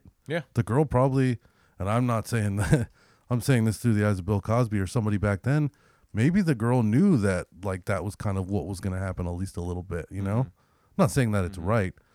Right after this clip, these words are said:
Speaker 1: Mm-hmm.
Speaker 2: but if it was super common, like, maybe that there was some kind, like, I don't know, that's kinda weird. I don't know if I wanna go down that rabbit hole.
Speaker 1: It's, it's, it's hard, 'cause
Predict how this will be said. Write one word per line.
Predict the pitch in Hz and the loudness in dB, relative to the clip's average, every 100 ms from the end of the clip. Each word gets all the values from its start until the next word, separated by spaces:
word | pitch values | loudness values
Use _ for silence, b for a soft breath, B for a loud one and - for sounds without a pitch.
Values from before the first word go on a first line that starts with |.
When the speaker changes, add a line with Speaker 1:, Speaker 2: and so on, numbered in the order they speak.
| - | -18
Speaker 1:
Mm-hmm. | 90 87 | -12 -2
Speaker 2:
but | 123 117 | 0 2
if | 143 185 | 0 0
it | |
was | 160 123 | 0 -2
super | - 156 107 | -2 -4 -4
common, | - - 139 175 123 101 95 _ _ _ _ _ _ _ _ | -8 -6 -2 0 2 -2 -6 _ _ _ _ _ _ _ _
like, | 104 101 98 - | 0 2 0 -4
maybe | 107 123 160 | 0 2 2
that | 180 175 | 2 2
there | 170 170 | 2 2
was | 175 | 2
some | - 170 180 | 2 2 2
kind, | 160 139 | 0 0
like, | 123 107 - - - - | 2 2 -2 -16 -16 -8
I | 107 | -2
don't | 104 | 0
know, | 95 90 | 2 0
that's | - - | 0 -2
kinda | 101 90 | -6 -4
weird. | 90 87 87 | -4 -6 -4
I | 123 | 0
don't | 123 | 2
know | 113 | 2
if | 107 | 2
I | |
wanna | 104 98 | 0 0
go | 95 | 0
down | 92 90 | -2 -2
that | 90 90 | -4 -4
rabbit | 92 92 90 | -4 -4 -4
hole. | |
Speaker 1:
It's, | 185 87 B B B 151 | -4 -6 B B B -10
it's, | 175 170 - | -8 -8 -8
it's | 151 123 | -8 -8
hard, | 127 127 101 98 104 | -4 -2 -2 -6 -10
'cause | - 143 120 | -8 -8 -8